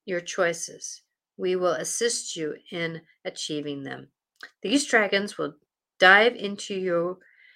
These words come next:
and aid you when you need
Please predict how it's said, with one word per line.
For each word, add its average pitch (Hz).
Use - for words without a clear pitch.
and 196
aid 208
you 143
when 180
you 175
need 175